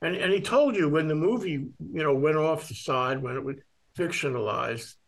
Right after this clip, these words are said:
it wasn't that many times. It wasn't for that many points.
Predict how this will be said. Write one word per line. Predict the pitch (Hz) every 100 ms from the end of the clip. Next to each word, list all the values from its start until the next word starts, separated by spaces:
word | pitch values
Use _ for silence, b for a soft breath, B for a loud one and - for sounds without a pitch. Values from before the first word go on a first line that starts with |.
| _ _ _ -
it |
wasn't | 240 247 277 214
that | 208
many | 202 185 175
times. | 190 254 165 107 143
It | 143
wasn't | 196 208 185 - - _ _
for | 156 147
that | 165 185
many | 170 160 151
points. | - 247 233 - - -